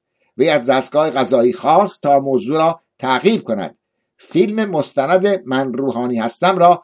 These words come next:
معصومه نبوی کارگردانی کرده و گروه شفق نیز آن را تهیه نموده است. نمایش این فیلم از بهمن ماه گذشته در دانشگاه ایران آغاز شد. یکی از مخالفان نمایش این فیلم،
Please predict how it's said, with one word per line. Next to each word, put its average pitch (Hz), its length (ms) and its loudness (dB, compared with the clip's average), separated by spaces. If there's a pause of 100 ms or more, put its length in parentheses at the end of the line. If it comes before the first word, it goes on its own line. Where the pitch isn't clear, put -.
(160)
معصومه 127 580 -6
نبوی 123 600 -2 (160)
کارگردانی 156 680 0
کرده 160 420 -2 (180)
و 123 220 -4
گروه 135 280 0
شفق 147 400 -4
نیز 170 400 -6
آن 139 200 -2
را 139 240 4 (140)
تهیه 143 300 0
نموده 101 280 -4
است. - 240 -12 (280)
نمایش 120 480 -2
این 135 180 -6
فیلم 190 420 0 (140)
از 117 240 -6
بهمن 127 360 -2
ماه 143 220 2
گذشته 120 580 -2 (280)
در 156 120 0
دانشگاه 135 600 2
ایران 120 560 0 (220)
آغاز 131 380 4
شد. 87 300 -10 (1120)
یکی 139 260 0
از 196 160 0
مخالفان 160 680 0
نمایش 180 500 0
این 160 180 -4
فیلم، 214 360 -2